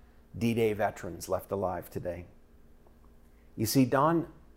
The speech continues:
made it very clear to me that he did not have time for religion. And if you talk to his friends, that was something they told me as well.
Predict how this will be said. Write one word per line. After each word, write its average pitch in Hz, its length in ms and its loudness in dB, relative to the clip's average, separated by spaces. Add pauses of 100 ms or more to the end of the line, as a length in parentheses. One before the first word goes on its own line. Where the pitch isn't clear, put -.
(160)
made 120 160 2
it 117 60 0
very 127 180 2
clear 120 260 4
to 107 80 0
me 101 120 -4
that 95 160 -4
he 104 100 -8
did 113 120 -6
not 110 320 -2
have 117 220 -6
time 101 480 -6
for 107 200 -6
religion. 90 560 -6 (480)
And 92 60 -6
if 98 60 -4
you 214 80 2
talk - 260 6
to 151 80 4
his 110 140 2
friends, 98 540 -2
that 98 180 2
was 110 160 -6
something 110 520 -4
they 98 120 -2
told 104 240 0
me 95 140 -6
as 90 140 -10
well. 87 360 -6